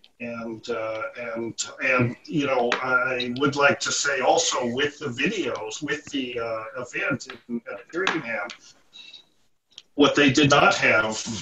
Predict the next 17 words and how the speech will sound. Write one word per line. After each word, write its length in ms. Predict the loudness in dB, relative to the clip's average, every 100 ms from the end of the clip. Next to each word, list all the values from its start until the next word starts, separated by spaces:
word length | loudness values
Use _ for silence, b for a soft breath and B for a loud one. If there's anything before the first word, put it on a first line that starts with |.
| -10 -4
in 380 | 0 2 2
nineteen 280 | 0 0 -2
sixty-seven 760 | -2 -2 -2 -4 -4 -2 -2 -4
was 140 | -6
Facebook 600 | -8 -8 -8 -8 -8 -8 -6
streaming, 580 | -6 -4 -4 -4 -6 -14 _ -20 -20 _ _ _ _ -20 -8
you 80 |
know, 240 | -4 -2 -2
and 160 | -4 -2
we, 300 | 0 0 0
so 260 | -2 -2 -2
we 140 | -4
live 440 | -4 -2 2 0 0
streamed 680 | -6 -4 -2 0 2 0 4
all 400 | 6 6 6 0
of 100 | -4
those, 720 | -6 -6 -4 -4 -4 -8